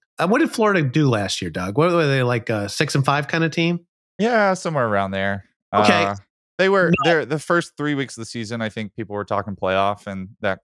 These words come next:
Speaker 1: Well, they
Speaker 2: quickly
Speaker 1: beat, they, they beat,
Speaker 2: They
Speaker 1: who
Speaker 2: beat,
Speaker 1: was it they beat
Speaker 2: they
Speaker 1: in the
Speaker 2: beat
Speaker 1: first?
Speaker 2: Utah. They beat
Speaker 1: Utah.
Speaker 2: Utah early on, and people were saying, "Oh, this might be the hardest game on their schedule." Um, not true.
Speaker 1: Yeah.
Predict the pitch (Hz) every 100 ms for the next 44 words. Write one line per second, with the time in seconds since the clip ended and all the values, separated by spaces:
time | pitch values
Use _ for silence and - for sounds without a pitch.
0 | - 170 170 170 190 180 156 - _ _
1 | - 143 143 156 117 165 156 135 - 117
2 | 110 117 120 127 - 110 120 113 143 127
3 | 135 135 _ 107 110 127 139 110 120 120
4 | 107 107 110 107 104 107 101 113 95 101
5 | 101 101 98 90 98 123 110 - _ -
6 | 117 - 131 117 110 110 98 110 101 98
7 | - 110 92 87 - _ _ _ - 110
8 | 104 95 87 110 101 - - 62 _ _
9 | - - 92